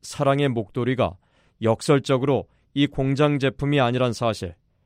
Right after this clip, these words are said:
마치 로봇처럼 보이는 평양 학생소년궁전 학생들의 공연, 북한의 어려운 경제 사정과 달리 평양 시민들이 이용하는 고급 식료품점과 여러 놀이시설을 보면서 매우 혼란스러웠다고 말했습니다.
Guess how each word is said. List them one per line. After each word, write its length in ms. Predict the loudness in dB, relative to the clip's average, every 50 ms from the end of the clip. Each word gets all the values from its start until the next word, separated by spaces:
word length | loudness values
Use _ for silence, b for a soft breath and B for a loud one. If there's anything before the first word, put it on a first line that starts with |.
| _ _ _ _ _ _ _ -6
마치 380 | 0 4 4 4 4 4 2 2
로봇처럼 640 | 4 4 4 6 6 4 4 4 2 2 4 4
보이는 380 | 4 4 4 4 4 2 0 -2
평양 380 | -4 -6 -2 0 0 0 0 -2
학생소년궁전 1080 | -6 -10 -8 -4 -2 -2 -2 -2 -2 -2 0 0 0 0 -2 -2 -2 -2 0 0 -2 -2
학생들의 520 | -4 -8 -8 -6 -6 -4 -2 -2 -2 -2
공연, 420 | -4 -4 -4 -2 -2 -4 -4 -8 -14 _ _ _ _ _ _ _ _ _ _ _ _ _
북한의 300 | -6 -2 0 2 4 6
어려운 380 | 6 6 6 4 4 4 2 0
경제 360 | 0 -2 0 0 2 2 2
사정과 480 | 2 0 0 0 0 0 2 2 2
달리 340 | 2 2 0 -2 -2 -4 -6 -8 _ _ _ _ _ _ -8
평양 300 | -4 0 0 2 2 0
시민들이 580 | -2 -2 -2 -2 0 0 2 2 2 2 0
이용하는 440 | 0 0 0 0 0 0 -2 -2 -4 -8 _ _ _ _ _ _
고급 400 | -4 -2 0 2 0 0 0 -4 _
식료품점과 1080 | -14 -10 -6 -2 0 0 0 0 -2 -2 -4 -2 0 0 0 0 0 -2 -2 -4 -4 -8 _ _ _ _ _ -4 2
여러 320 | 4 4 6 6 6 4
놀이시설을 640 | 2 2 0 2 0 0 0 -2 -2 0 2 2 2
보면서 560 | 2 0 0 0 0 -2 -2 -4 -6 -8 -8 -12 _ _ _ _ _ -10
매우 360 | -4 0 2 2 2 0 -2 -6 -14 -8 -4
혼란스러웠다고 880 | 0 2 4 4 2 2 0 -2 -2 0 -2 -2 -2 -4 -4 -4 -2 -2
말했습니다. 720 | -2 -2 -4 -4 -6 -8 -10 -10 -10 -10 -12 -14 -16